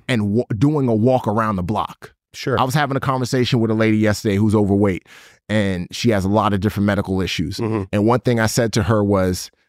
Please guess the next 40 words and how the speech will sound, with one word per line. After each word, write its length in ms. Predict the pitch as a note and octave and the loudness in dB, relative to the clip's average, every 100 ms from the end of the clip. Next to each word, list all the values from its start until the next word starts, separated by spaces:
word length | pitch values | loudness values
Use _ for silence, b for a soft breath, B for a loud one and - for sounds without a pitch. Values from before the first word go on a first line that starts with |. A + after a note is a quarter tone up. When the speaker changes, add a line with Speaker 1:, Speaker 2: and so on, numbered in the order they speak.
| _ _ _ _ _ | _ _ _ _ _
Speaker 1:
'cause 100 | - | -8
she 100 | - | -4
said, 240 | G#2+ A#2 D#2+ | 0 0 0
"You 120 | A2 | 0
know, 60 | G#2+ | 0
I 100 | G#2 | -2
can't 260 | - C#3 A#2+ | -4 -6 -2
give 160 | A#2+ | -2
up 120 | A2 - | -2 -4
sweets. 420 | - C#3+ - - | -4 -4 -4 -6
I 80 | F2+ | -2
can't 240 | - A2+ | 0 0
give 140 | A2 G#2 | 0 0
up 120 | G#2+ | 0
ice 220 | G#2+ A2+ | -2 -2
cream. 240 | - G#2 E2+ | -2 -4 -4
I 60 | F#2 | -2
can't 240 | A#2+ G#2 | -2 0
give 140 | G#2 | -2
up 140 | G2+ - | -2 -2
that." 280 | A2 F#2 E2 | -2 0 -2
I 40 | |
said, 200 | F#2 G#2+ | -4 -4
"Okay, 400 | G2 - B2 G#2+ - - _ | -4 -2 -2 -2 -6 -20 _
respect, 520 | G#2 G2+ - B2+ - _ _ - | -6 -4 -2 -2 -4 _ _ -4
check. 340 | C#3 F2 - b b b b _ _ _ _ _ _ _ | -2 -2 -8 b b b b _ _ _ _ _ _ _
How 280 | - B2 C3 | -4 0 0
about 360 | B2+ B2+ A#2 - | 2 2 0 -2
you 120 | G#2+ | -6
just 300 | G2+ F#2+ F2 | -4 -4 -2
get 160 | F2 A#2+ | 0 2
up 160 | A2 - | 2 0
early 540 | A#2 A2 G#2 G#2 G2+ _ _ _ _ _ _ _ _ _ _ | 0 2 0 -2 -6 _ _ _ _ _ _ _ _ _ _
and 380 | F#2+ G#2 F#2 E2 _ _ _ - F#2+ | -8 -6 -6 -10 _ _ _ -14 -2
do 200 | B2 A#2+ | 2 2
a 60 | |
walk 360 | F#2+ G#2 A2+ - | 2 2 0 0
around 260 | A#2+ A#2+ A#2 | 0 0 0
the 80 | A2 | -2
block, 640 | G2+ G2 F2+ G2 - - | -2 -2 -2 -6 -12 -20